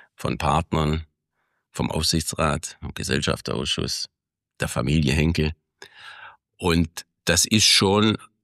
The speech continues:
eine Umstellung am Anfang, weil du eben immer im Rampenlicht stehst.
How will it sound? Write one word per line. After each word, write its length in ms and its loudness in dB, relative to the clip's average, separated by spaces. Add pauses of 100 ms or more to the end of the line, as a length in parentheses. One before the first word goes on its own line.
(540)
eine 160 2
Umstellung 600 2
am 140 0
Anfang, 640 0
weil 220 2
du 120 0
eben 240 0
immer 220 2
im 80 0
Rampenlicht 580 -6
stehst. 500 -6